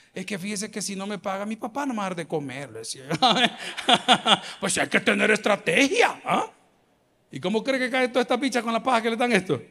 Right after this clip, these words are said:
Estrategia. Entonces, "Fíjese que mi papá no me va a dar de comer". Vaya, pues, y sacaba el delantal la señora. Ya venía yo con la renta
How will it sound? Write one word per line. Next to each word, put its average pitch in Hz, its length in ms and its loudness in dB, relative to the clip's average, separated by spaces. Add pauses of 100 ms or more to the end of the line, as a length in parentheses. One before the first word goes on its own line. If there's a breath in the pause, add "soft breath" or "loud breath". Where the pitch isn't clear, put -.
(420)
Estrategia. 226 760 -2 (800)
Entonces, 175 200 -14
"Fíjese 226 200 -2
que 220 120 0
mi 220 140 -4
papá 233 340 -2
no 240 80 2
me 233 40 -2
va 226 80 2
a - 20 2
dar 226 60 -2
de 220 120 -2
comer". 226 280 -4 (560)
Vaya, 233 440 -4
pues, 220 160 -2
y 170 40 -4
sacaba 170 320 -6
el 170 60 -8
delantal 170 480 -4
la 156 100 -6
señora. 165 460 -8 (640)
Ya - 160 -8
venía 196 320 -4
yo 160 340 -2 (340)
con - 160 -4
la 101 80 -6
renta 330 440 2